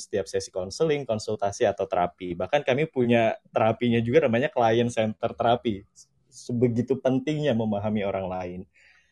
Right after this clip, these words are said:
Nah, kemudian berkaitan lagi tadi misalnya minta bantuan nih. Kalau misalnya kita sudah punya awareness, kayaknya aku butuh bantuan nih. Eh, kalau di psikologi namanya help seeking behavior. Ini salah satu awareness yang paling penting juga.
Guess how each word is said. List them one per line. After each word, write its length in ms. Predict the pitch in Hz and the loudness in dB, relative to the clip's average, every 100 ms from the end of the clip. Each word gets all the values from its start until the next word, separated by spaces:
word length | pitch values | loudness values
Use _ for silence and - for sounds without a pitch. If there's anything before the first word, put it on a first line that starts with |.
| - | -4
Nah, 180 | 113 110 - _ _ _ _ _ - | -2 -2 -6 _ _ _ _ _ -6
kemudian 300 | 156 160 208 | -2 0 2
berkaitan 420 | - 147 143 170 | 0 0 -2 -2
lagi 180 | 156 151 | -2 -2
tadi 180 | 151 147 | -4 -4
misalnya 360 | 147 - 127 147 | -4 -2 -2 0
minta 180 | 139 117 | 0 2
bantuan 460 | 107 107 123 107 95 | 2 2 4 4 2
nih. 160 | 85 - _ _ _ - | -6 -12 _ _ _ -2
Kalau 160 | 127 185 | 2 2
misalnya 320 | 196 170 160 | 2 0 0
kita 80 | 165 | 0
sudah 180 | 131 120 | 2 2
punya 240 | 131 120 | 2 2
awareness, 480 | 110 113 107 123 135 | 2 2 0 -2 -6
kayaknya 400 | - 120 127 147 | -6 -4 -2 -4
aku 100 | 147 127 | -6 -6
butuh 200 | 117 113 | -4 -4
bantuan 580 | 104 101 107 104 90 82 | -4 -6 -6 -6 -4 -6
nih. 120 | 80 _ _ | -8 _ _
Eh, 360 | 104 95 87 85 - | -6 -4 -2 -4 -2
kalau 80 | 110 | -2
di 80 | |
psikologi 320 | - 120 113 139 | 2 2 2 2
namanya 320 | 120 110 123 | 0 2 0
help 320 | 113 107 - | 0 0 0
seeking 320 | 117 - 107 | -8 -4 -4
behavior. 560 | 95 101 95 107 101 95 | -4 -6 -6 -4 -4 -4
Ini 120 | 117 | -4
salah 160 | 120 104 | -2 -2
satu 240 | 107 101 | -2 0
awareness 400 | 107 98 104 107 | 0 0 -2 -4
yang 80 | 101 | -6
paling 240 | 98 92 90 | -6 -6 -6
penting 400 | 95 90 90 87 | -8 -8 -14 -14
juga. 400 | 90 87 87 | -16 -10 -10